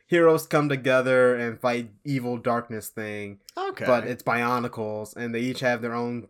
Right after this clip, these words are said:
Speaker 1: different ability, their own dif-, different element. Uh, it's fire, water, wind, earth, stone, and ice. Don't
Speaker 2: Huh.
Speaker 1: ask me how earth and stone are separate elements. We don't
Speaker 2: <laughs>
Speaker 1: question it.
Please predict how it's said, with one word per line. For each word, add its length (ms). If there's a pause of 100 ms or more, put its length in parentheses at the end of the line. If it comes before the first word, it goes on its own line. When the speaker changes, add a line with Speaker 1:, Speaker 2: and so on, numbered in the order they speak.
(100)
Speaker 1:
different 400
ability, 640
their 160
own 200
dif-, 220 (240)
different 340
element. 580 (440)
Uh, 240
it's 160
fire, 400
water, 480
wind, 600 (180)
earth, 420 (320)
stone, 640
and 120
ice. 460 (300)
Don't 160
Speaker 2:
Huh. 60
Speaker 1:
ask 180
me 80
how 160
earth 200
and 120
stone 320
are 260 (100)
separate 380
elements. 580 (240)
We 80
don't 240
Speaker 2:
<laughs> 100
Speaker 1:
question 340
it. 180